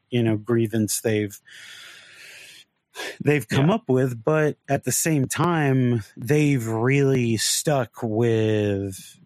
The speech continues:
Speaker 1: you know, with Rey and, you know, to, with
Speaker 2: Sure.
Speaker 1: Rey and, and
Speaker 2: That's a
Speaker 1: with,
Speaker 2: good point.
Speaker 1: with Finn to an extent and, and with, and with Poe. I mean, obviously, Is-,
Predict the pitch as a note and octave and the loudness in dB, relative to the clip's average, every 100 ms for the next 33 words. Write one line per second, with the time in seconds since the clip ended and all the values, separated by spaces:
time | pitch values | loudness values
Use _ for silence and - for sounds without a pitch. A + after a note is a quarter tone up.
0 | - A2+ G2+ G2+ G#2 A2 G2+ G2+ A2 G#2+ | -2 0 0 0 0 -2 -2 -2 2 2
1 | G2+ G2+ G#2 A2 A2+ G#2+ G#2 G#2 G#2 G#2 | 2 0 0 -2 -2 0 2 2 2 2
2 | G#2 G#2 - - - _ _ - - _ | 0 -2 -8 -16 -20 _ _ -18 -18 _
3 | - A#2+ G#2 G#2 - _ _ _ _ - | 0 2 2 -4 -12 _ _ _ _ -6
4 | C#3 - - B2 C3+ E3 E3+ B2 C3 B2+ | -6 -6 -8 -4 0 2 2 2 2 2
5 | C3 D3 C3+ B2+ B2 - C3+ C3 B2+ A2+ | 2 2 2 2 0 0 2 4 2 0
6 | - D3+ C#3 - B2 B2 A#2+ B2 A2+ G2 | 0 -2 -2 -2 0 2 2 2 0 -2
7 | - A#2 B2 C3 A#2+ B2+ C3 A#2+ A2+ G#2 | -2 0 2 2 0 2 2 2 0 -4
8 | - B2+ B2+ A2 - A2 A2 A#2 A2+ A2+ | -4 0 0 0 -2 0 2 2 2 2
9 | A2+ A#2+ A#2 A2 G#2 - G#2 - - - | 0 0 0 0 -2 -2 -4 -4 -14 -14
10 | - C3 C#3+ | -2 0 0